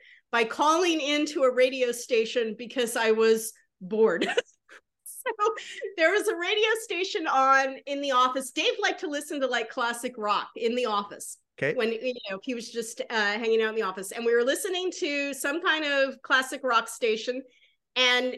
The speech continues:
Speaker 1: it was at the time, I don't even know if they still do this, 'cause I, you know, now I just listen to my phone,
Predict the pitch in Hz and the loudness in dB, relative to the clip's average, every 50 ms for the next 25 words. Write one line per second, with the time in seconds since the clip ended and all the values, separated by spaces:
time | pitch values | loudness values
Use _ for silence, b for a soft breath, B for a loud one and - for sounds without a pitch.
0 | - - 269 269 269 285 262 277 277 269 - 262 254 254 - 269 269 269 262 269 | -4 -2 -2 0 0 0 0 2 0 2 2 0 0 4 4 6 6 8 6 4
1 | 269 269 262 254 - 240 254 269 277 269 254 254 254 254 247 - 214 254 - - | 2 0 -4 -4 -2 0 2 2 2 0 0 0 0 0 0 -2 -4 -4 -4 -4
2 | 285 254 247 214 247 240 233 247 254 247 - - 262 233 240 247 233 233 233 220 | -4 -4 -2 -2 -2 2 4 4 2 2 0 -2 -2 0 0 0 0 2 0 0
3 | 240 247 233 226 233 233 220 220 226 226 220 233 220 - 240 226 226 247 233 220 | 0 0 0 0 0 0 0 0 0 0 -2 -4 -10 -8 -8 -8 -6 -6 -10 -8
4 | - 233 214 208 202 - - 233 214 202 196 202 | -6 -4 -4 -4 -4 -2 -2 -2 0 0 0 -2